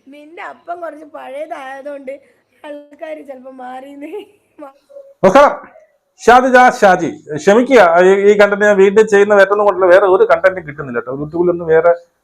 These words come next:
Speaker 2: റെലവന്റ് ആയിട്ടുള്ള കണ്ടന്റ് ഒന്നുമില്ല. എവളെ കണ്ടന്റ് ചെയ്ത് കഴിഞ്ഞാൽ അഞ്ചിന്റെ പൈസ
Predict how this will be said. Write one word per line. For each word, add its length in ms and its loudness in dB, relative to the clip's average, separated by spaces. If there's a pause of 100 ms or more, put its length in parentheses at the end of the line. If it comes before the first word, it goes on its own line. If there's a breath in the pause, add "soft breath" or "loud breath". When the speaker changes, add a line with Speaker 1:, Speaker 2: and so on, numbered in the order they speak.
(100)
Speaker 2:
റെലവന്റ് 240 2
ആയിട്ടുള്ള 320 4
കണ്ടന്റ് 320 0
ഒന്നുമില്ല. 320 -2 (200)
എവളെ 180 4 (260)
കണ്ടന്റ് 320 2
ചെയ്ത് 160 2
കഴിഞ്ഞാൽ 260 0
അഞ്ചിന്റെ 380 -4
പൈസ 180 -2